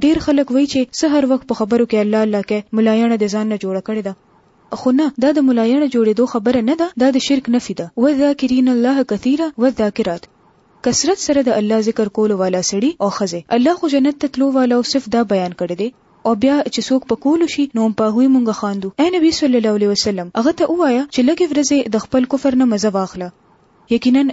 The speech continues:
ته دوزخ ته تلو والا یې. اوس تاسو په چا دا فتوی مه لګوئ چې څوک داسې وي. دا اصل کې خو کفار مکه طرف ته اشاره ده چې دا د هغوی عادتونه وو، خو د نورو نه په خپله نصیحت اغشتل غواړي که نه، چې چېرته مونږ خو داسې نه کوو. که چاته غوسه کیږي، لګیا وي په څه کار، نو مونږ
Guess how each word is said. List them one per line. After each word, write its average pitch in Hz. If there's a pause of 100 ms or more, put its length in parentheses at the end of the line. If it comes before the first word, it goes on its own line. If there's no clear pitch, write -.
(100)
ته 247
دوزخ 220
ته 208
تلو 190
والا 175
یې. 175 (140)
اوس 269
تاسو 339
په 277
چا 254 (140)
دا 262
فتوی 254
مه 285
لګوئ 202 (140)
چې -
څوک 214
داسې 233
وي. 226 (200)
دا 302 (140)
اصل 320
کې 311 (100)
خو 277
کفار 220
مکه 262
طرف 220
ته 196
اشاره 185
ده 254 (640)
چې 240
دا 262
د 233
هغوی 247
عادتونه 190
وو، 277 (140)
خو 233
د 247
نورو 302
نه 262
په 214
خپله 277
نصیحت 233
اغشتل 208
غواړي 190
که 190
نه، 247 (140)
چې -
چېرته 262
مونږ 269 (120)
خو 262
داسې 269 (100)
نه -
کوو. 180 (400)
که 240
چاته 233
غوسه 233
کیږي، 294
لګیا 202
وي 196
په 196
څه 190
کار، 233
نو 240
مونږ 277